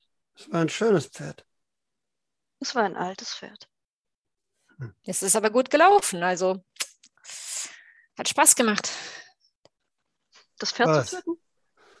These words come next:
Speaker 3: Nein, das Pferd, ich hab's weit ge-, weggestellt, aber es ist, äh, mir dann doch nachgelaufen. Ich
Speaker 2: Der Baum, ich weiß.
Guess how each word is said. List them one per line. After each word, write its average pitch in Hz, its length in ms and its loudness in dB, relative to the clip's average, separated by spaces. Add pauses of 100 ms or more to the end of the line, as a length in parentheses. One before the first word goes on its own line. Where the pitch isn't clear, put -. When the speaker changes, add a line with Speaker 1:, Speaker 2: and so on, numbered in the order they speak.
(140)
Speaker 3:
Nein, 233 360 2
das 233 140 2
Pferd, - 180 0
ich 247 120 0
hab's - 340 2
weit 247 300 2
ge-, 254 140 -6
weggestellt, 262 600 0
aber 214 160 0
es - 160 -2
ist, - 400 -8 (140)
äh, - 120 -16 (420)
mir 233 360 -2
dann 247 160 2
doch 262 160 0
nachgelaufen. 202 580 0
Ich - 160 -14 (1000)
Speaker 2:
Der 254 100 0
Baum, 196 460 -4
ich - 180 -10
weiß. 180 400 -14